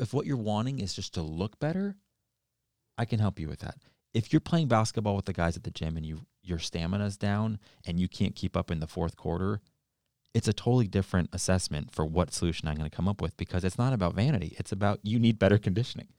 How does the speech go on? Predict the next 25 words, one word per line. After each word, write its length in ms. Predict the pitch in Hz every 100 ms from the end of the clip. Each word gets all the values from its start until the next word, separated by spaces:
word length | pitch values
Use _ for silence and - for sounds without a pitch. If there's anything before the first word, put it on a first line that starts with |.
| -
<laughs> 140 | 135
Like, 220 | 131 - - -
it's 180 | 139 147
a 60 | 135
totally 300 | 156 165 127
different 260 | 143 -
prescription. 560 | - 101 127 127 82 - _ _ _ _ _
So 120 | - 123
yeah, 320 | 151 185 127 -
like, 220 | 117 - -
um, 120 | 101 _ _
you're 80 | 123
talking 420 | - 190 202 127
to 60 | 90
someone, 380 | - 78 78 78 _ _ -
and 100 | 110
until 200 | 127 190
you 140 | 196
really 220 | 139 123
understand 540 | 120 107 - 107 90 - _ _ _ _ _ _ -
what 240 | 101 170
is 120 | 196
it 140 | 202 107
you're 160 | 107
wanting, 580 | 87 90 131 90 76